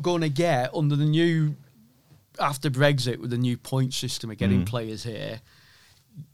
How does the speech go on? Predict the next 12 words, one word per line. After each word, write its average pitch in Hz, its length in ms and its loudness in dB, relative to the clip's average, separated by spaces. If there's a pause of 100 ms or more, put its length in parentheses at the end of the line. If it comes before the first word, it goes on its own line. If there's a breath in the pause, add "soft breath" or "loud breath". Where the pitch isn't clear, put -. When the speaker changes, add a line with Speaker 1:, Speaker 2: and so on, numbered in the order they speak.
(140)
Speaker 1:
you're 139 180 2
gonna 147 280 2
struggle 143 560 -4
to - 160 -10
get 107 680 -6 (200)
French 120 420 -6
second 113 340 -8
division 107 380 -10
players. 98 520 -12
You're 101 100 -14
Speaker 2:
Mm. 90 180 -2
Speaker 1:
gonna, 87 120 -8